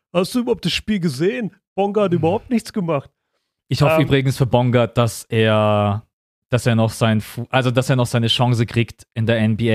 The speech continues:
Speaker 2: A, weil was er bis jetzt gezeigt hat, das ist sicherlich nicht der Bonga, den, den wir kennen. Also, aber ein Thema für die nächste Saison.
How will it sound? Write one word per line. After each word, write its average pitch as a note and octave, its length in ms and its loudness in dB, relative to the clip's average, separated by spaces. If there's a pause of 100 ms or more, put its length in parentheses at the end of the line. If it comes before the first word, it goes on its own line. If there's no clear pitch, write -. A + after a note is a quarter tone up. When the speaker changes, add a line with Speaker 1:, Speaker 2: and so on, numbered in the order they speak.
Speaker 2:
A, G#2+ 40 -4
weil A#2 260 0
was C#3+ 220 -2
er C#3 60 2
bis G#2+ 140 -2
jetzt A#2+ 240 0
gezeigt A#2 460 0
hat, G#2+ 280 0 (140)
das - 340 -4
ist - 200 -6
sicherlich A2+ 320 0
nicht G#2+ 200 -4
der A2 120 4
Bonga, G#2+ 420 2
den, G2+ 580 0
den A2 180 2
wir A2 140 2
kennen. G#2 400 0
Also, G2+ 380 -2 (500)
aber B2 220 2
ein A2 100 -2
Thema A#2 260 2
für G#2+ 140 -6
die G2+ 80 0
nächste G#2 280 -2
Saison. G2 380 -2